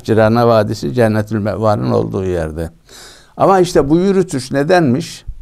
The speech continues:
dediğiniz zaman Allah diyor ki ona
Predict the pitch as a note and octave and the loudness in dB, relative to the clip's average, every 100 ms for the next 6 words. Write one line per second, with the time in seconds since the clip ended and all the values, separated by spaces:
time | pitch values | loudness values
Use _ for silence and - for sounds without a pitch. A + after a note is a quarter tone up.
0 | - _ A2 A2 A2+ A2 G2+ A2 A2 D#3 | -20 _ 0 2 2 2 0 0 2 2
1 | F3 E3 - - - - A2 C3 C#3 - | 0 -4 -16 -20 -20 -2 2 4 2 2
2 | D#3+ G3 E3+ C3 F#2+ F#2+ - - - _ | 2 2 2 2 2 -2 -10 -20 -20 _
3 | B2 C#3 D#3 G3 | 2 4 4 2